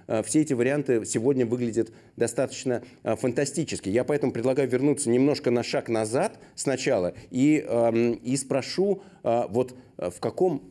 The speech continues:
состоянии психологическом сегодня находится, ну, не ближний круг, мы про него мало знаем, на самом деле, это совсем копание в головах,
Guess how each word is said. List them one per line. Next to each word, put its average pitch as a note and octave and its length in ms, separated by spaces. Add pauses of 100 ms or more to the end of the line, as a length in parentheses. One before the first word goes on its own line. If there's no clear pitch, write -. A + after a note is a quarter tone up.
состоянии C#3 520
психологическом B2 880
сегодня C3+ 440
находится, A#2+ 560
ну, A#2 100
не D3+ 140
ближний D#3+ 360
круг, C3 200
мы A#2+ 100
про B2 140
него B2+ 220
мало B2 280
знаем, B2+ 380
на G#2+ 80
самом A2 240
деле, F#2 180
это A#2 160
совсем A2+ 320
копание G2+ 380
в F2+ 80
головах, A2 400